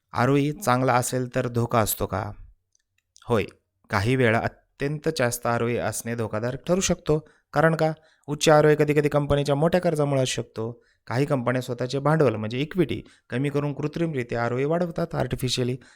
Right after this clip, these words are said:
आरओई पाहताना इतर आर्थिक निर्देशांक जसे की आरओए, debt to equity ratio सुद्धा पाहावा. आरओईचा उपयोग चांगल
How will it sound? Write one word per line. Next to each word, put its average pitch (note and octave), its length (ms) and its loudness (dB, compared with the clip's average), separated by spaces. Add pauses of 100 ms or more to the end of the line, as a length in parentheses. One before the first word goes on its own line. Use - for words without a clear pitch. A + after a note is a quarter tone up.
(160)
आरओई C3+ 220 2
पाहताना C3 400 0
इतर E3 260 -2
आर्थिक D3 360 2
निर्देशांक C3+ 560 -2
जसे A2+ 240 -6
की A2 120 -14
आरओए, A#2+ 760 0 (600)
debt C3+ 220 0 (540)
to C3 60 0
equity C#3 380 0
ratio A2+ 340 -4
सुद्धा D#3 320 -2
पाहावा. G#2+ 320 -2 (1400)
आरओईचा C#3+ 600 2
उपयोग A#2 440 2
चांगल A#2+ 380 0